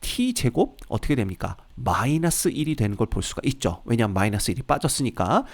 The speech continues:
그 다음 여기에 T가 곱해진다. 이렇게 보시면 됩니다.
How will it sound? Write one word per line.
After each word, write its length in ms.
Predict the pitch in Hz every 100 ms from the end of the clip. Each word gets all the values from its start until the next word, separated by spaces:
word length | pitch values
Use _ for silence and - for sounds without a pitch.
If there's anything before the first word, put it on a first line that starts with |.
| -
그 100 | -
다음 200 | 123 101
여기에 540 | 95 87 101 127 254 - -
T가 340 | - 233 233 208
곱해진다. 640 | - - 123 113 98 92 - -
이렇게 280 | 165 170 -
보시면 360 | - 92 101 98
됩니다. 440 | 107 85 - -